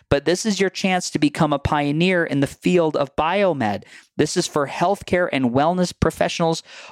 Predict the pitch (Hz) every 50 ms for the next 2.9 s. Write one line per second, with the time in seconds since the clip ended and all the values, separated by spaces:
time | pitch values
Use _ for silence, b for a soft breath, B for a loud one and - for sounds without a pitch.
0 | B B 190 220 240 240 233 226 214 202 - 196 156 - 160 156 175 180 - -
1 | 190 185 180 - b b b b b - 151 - - - 180 190 - - - 185
2 | 180 175 160 - - - 180 180 185 180 165 139 113 107 107 101 - -